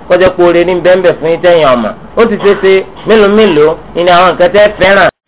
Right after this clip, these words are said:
tẹ́ fẹ́ nítorí rẹ̀, ṣùgbọ́n tó ṣe pé aburú ní bẹ ń bẹ fún yín. Ṣé bọ́lá ọba ló mọ̀,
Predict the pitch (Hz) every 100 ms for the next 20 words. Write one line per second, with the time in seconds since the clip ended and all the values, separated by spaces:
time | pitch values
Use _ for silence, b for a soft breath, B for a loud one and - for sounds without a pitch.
0 | 120 - - 202 180 175 185 165 175 180
1 | 165 123 - - 131 160 175 165 165 175
2 | 147 160 175 170 151 175 165 143 - 135
3 | 139 - - - 208 208 170 156 156 165
4 | 165 147